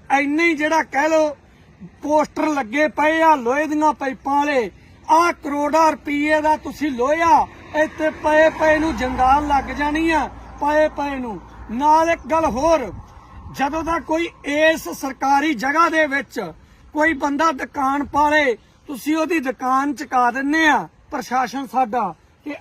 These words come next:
ਆ ਤੁਹਾਡੇ ਬੈਨਰਾਂ ਨੂੰ ਚੱਟਣਾ ਕਿਸੇ ਨੇ, ਜੀ ਮਾਰਨੀ ਆ ਪੀਲੇ ਬੈਨਰ ਤੇ ਕਿਸੇ ਨੇ। ਕਮਾਲ ਹੋ ਗਈ ਤੁਹਾਡੀ। ਹੁਣ ਗਾਂਹ ਆ ਜਾਓ, ਹੁਣ ਇੱਥੇ ਕੀ ਲਿਖਿਆ? ਅੱਠ ਸੌ ਬਹੱਤਰ ਮਹ-, ਆਮ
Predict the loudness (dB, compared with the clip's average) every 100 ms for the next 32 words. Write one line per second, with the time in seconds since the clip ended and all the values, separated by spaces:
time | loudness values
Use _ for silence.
0 | 4 4 4 -2 -4 -4 -2 -6 -4 -2
1 | -2 -2 -6 -12 -4 -2 -2 -4 -4 -4
2 | -4 -6 -2 0 2 2 2 0 0 -2
3 | -2 -2 0 0 2 2 0 -4 -6 -6
4 | -4 -6 -8 -20 _ -2 2 4 4 4
5 | 2 0 -2 -2 -2 -8 -10 -20 -2 0
6 | 2 2 2 2 2 -2 -8 -10 _ _
7 | -6 -4 -4 -6 -8 -8 -6 -8 -8 -8
8 | -6 -4 -4 -6 -4 -2 -4 -6 -18 -20
9 | -8 -4 -4 -4 -4 -2 -2 -2 -4 -2
10 | -2 0 0 -2 _ _ _ _ _ _
11 | -6 -2 -2 -4 -4 -2 -2 -2